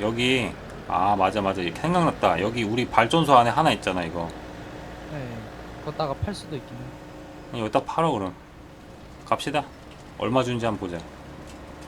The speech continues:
Speaker 2: 그거 확 달려봐요.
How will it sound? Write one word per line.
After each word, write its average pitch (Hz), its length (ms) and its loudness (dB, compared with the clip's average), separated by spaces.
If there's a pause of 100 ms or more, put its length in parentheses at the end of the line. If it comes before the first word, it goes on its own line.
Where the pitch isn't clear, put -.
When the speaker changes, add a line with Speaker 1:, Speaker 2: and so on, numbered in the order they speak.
(840)
Speaker 2:
그거 175 440 0 (140)
확 240 180 -12
달려봐요. 185 680 -2